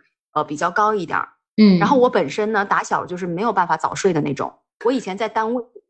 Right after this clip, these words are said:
Speaker 1: 时候，我经常就是睡三四个小时，或者通宵不睡。然后呢，我白天怎么睡？我白天因为我那工作，我那工作岗位它也不是一天事儿都特别多的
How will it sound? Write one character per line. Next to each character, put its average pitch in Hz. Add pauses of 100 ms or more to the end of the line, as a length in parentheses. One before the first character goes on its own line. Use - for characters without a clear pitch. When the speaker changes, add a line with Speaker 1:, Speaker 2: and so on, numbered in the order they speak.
Speaker 1:
时 -
候， -
我 175
经 247
常 151
就 180
是 180
睡 160
三 185
四 185
个 156
小 -
时， - (300)
或 226
者 196
通 208
宵 202
不 160
睡。 156 (880)
然 196
后 311
呢， 262
我 208
白 156
天 240
怎 -
么 139
睡？ - (240)
我 196
白 202
天 277
因 320
为 320
我 185
那 196
工 233
作， 254
我 170
那 233
工 320
作 349
岗 -
位 196
它 226
也 220
不 190
是 202
一 220
天 214
事 208
儿 214
都 -
特 190
别 170
多 170
的 160